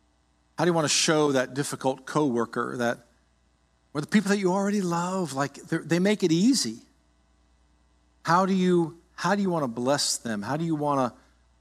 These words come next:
how do you want to make yourself known to them? Let's partner together. Let's, let's do this with God, partnering with God to love them well.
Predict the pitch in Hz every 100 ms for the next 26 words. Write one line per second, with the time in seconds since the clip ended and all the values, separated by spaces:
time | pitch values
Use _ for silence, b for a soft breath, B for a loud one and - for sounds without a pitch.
0 | _ _ _ - 196 180 147 156 156 139
1 | 156 131 113 123 127 127 117 113 98 120
2 | 151 135 117 107 - - 139 - - -
3 | 147 135 120 117 101 117 104 - _ -
4 | 147 - - - b b b b _ _
5 | 143 - - 135 127 113 - - - _
6 | _ _ _ _ _ _ _ _ 123 107
7 | 120 117 110 107 - - _ _ _ _
8 | _ _ _ - 156 156 131 127 113 117
9 | 104 120 110 107 - B B B - 120
10 | 123 113 117 110 120 113 117